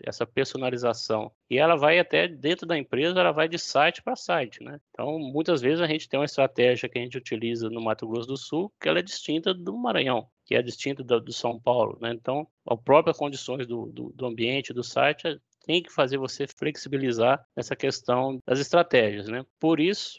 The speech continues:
né, ou pra isso, você tem que ter uma equipe muito forte, com pessoas aí que têm conhecimento técnico bom no, no, nessas questões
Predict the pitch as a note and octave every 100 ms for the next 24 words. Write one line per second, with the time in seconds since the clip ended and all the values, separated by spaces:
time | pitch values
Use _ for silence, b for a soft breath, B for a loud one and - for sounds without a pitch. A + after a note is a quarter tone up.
0 | - D#3+ E3+ C#3 D3 C3+ C3+ C3+ C3+ F3+
1 | - C3 - C3+ C#3+ C3+ _ C#3 C#3 C#3+
2 | B2+ - B2 B2 B2 B2+ F#3 - - A#2+
3 | E3+ F#3 - - - C#3 D3 C#3 - C3+
4 | C3+ B2 A#2+ B2 - - C3+ C3+ A#2 _
5 | - B2 B2+ - A#2 B2 B2 - A2+ A#2+
6 | A#2 - A#2 A2+ _ - G#2+ A2 B2 D#3+
7 | D#3 A#2 A2 - G#2+ G#2 _ A2 G#2 G#2
8 | _ - A#2+ A2+ C3+ - B2 - A2+ -
9 | A#2 A2+